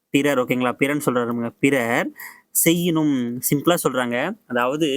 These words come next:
அறத்திற்கு மாறான செயல்களை பிறர் நமக்கு செஞ்சாலுமே நோ நொந்து, நோனா துன்பம், நொந்துனா அந்த துன்பத்துக்கு வருந்தி, ஓகேங்களா? அதனால அந்த நோனா துன்பம், துன்பத்துக்கு வருந்தி, இது வந்து அற,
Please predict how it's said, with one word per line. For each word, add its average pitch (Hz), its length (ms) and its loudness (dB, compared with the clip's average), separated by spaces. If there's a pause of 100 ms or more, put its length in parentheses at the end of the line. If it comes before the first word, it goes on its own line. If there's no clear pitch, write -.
(440)
அறத்திற்கு 160 520 2
மாறான 156 460 2
செயல்களை 131 520 0 (520)
பிறர் 143 340 2
நமக்கு 135 340 0
செஞ்சாலுமே 135 600 0 (520)
நோ 175 220 2 (120)
நொந்து, 139 520 0 (140)
நோனா 156 400 0 (120)
துன்பம், 139 460 0 (220)
நொந்துனா 160 440 2
அந்த 165 180 -4
துன்பத்துக்கு 147 500 0
வருந்தி, 123 500 0 (440)
ஓகேங்களா? 131 260 0 (400)
அதனால 147 380 0
அந்த 160 100 0
நோனா 165 320 0 (100)
துன்பம், 147 400 0
துன்பத்துக்கு 170 500 0
வருந்தி, 127 460 2 (440)
இது 143 140 4
வந்து 151 180 0
அற, 123 220 0